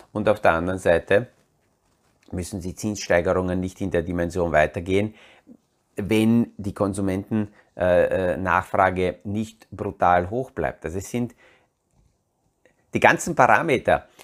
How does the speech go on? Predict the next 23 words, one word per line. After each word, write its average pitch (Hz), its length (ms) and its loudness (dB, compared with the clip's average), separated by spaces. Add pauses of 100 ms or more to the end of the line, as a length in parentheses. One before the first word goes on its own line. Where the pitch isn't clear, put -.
(100)
die 98 80 -14
derzeit 120 360 -2
von 107 180 -8
Crash-Gurus 110 580 -4
aufgelegt 107 1160 -4
werden 113 240 0
und, 101 140 -4
äh, 71 280 -2
erörtert 95 500 -2
werden, 107 340 2 (180)
sind 117 300 -2
linear. 110 800 -2 (320)
Das - 120 -14
heißt, 104 160 -6
man 95 160 -2
nimmt 117 220 -2
aktuelle 107 400 0
Situationen 107 640 -4
her, 110 200 0
man 107 160 -2
nimmt 104 160 -2
Vergangenheitsthemen 110 1200 -2
her, 101 300 6